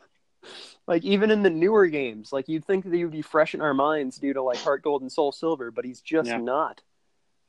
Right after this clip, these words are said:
Speaker 1: Like, Archer and Ariana, Ariana was supposedly, like, Silver's mom, but that wasn't really built upon in the games. It was never specifically implied.
Speaker 2: Hmm.
Speaker 1: Um, but,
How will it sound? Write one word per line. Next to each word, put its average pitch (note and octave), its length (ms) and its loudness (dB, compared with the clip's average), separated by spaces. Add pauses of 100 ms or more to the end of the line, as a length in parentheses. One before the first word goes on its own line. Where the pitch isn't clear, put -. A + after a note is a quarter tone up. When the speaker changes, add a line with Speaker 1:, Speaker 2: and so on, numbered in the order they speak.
(220)
Speaker 1:
Like, B2+ 240 -6
Archer E3+ 440 4
and D#3 80 2
Ariana, C3 680 0
Ariana D3+ 440 4
was C3+ 160 -4
supposedly, C3 580 -6
like, A2+ 200 -16
Silver's A#2+ 500 -2
mom, B2+ 480 -2 (640)
but C#3 140 -4
that C3+ 160 8
wasn't C#3 200 -4
really C#3 200 -2
built B2 340 -2
upon D#3+ 300 0
in D#3+ 100 -2
the E3 60 -2
games. D#3+ 400 -2
It B2+ 40 -4
was B2 140 -6
never B2 400 -2 (160)
specifically B2+ 640 -2
implied. A2+ 600 6 (540)
Speaker 2:
Hmm. C3 100 -4 (440)
Speaker 1:
Um, A2 500 0 (1040)
but, C3+ 260 6